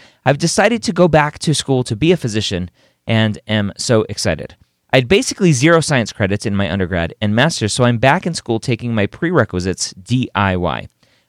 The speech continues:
A problem I keep running into is being capped on credit hours as a non-degree seeking student.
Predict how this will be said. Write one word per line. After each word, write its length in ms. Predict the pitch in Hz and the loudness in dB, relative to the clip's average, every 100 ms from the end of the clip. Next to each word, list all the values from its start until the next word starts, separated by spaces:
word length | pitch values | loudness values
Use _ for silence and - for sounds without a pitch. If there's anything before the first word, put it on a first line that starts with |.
| - | -4
A 80 | 120 | 0
problem 360 | 202 262 240 | 2 2 2
I 80 | 185 | 0
keep 200 | - 143 | 0 0
running 260 | 143 143 120 | 2 2 0
into 220 | 120 110 | 0 -2
is 120 | 95 | -2
being 240 | 131 127 | -2 -2
capped 420 | - - 214 - - | -4 -2 0 0 -4
on 160 | 135 | -4
credit 300 | - 139 117 | 0 0 2
hours 300 | 90 92 101 | 2 2 -2
as 200 | - 110 | -4 -2
a 80 | 104 | 0
non-degree 680 | 104 107 131 127 98 95 104 | 0 0 0 0 -2 -2 -4
seeking 360 | - 80 95 | -4 -8 -8
student. 400 | 104 - 151 67 | -6 -2 -2 -4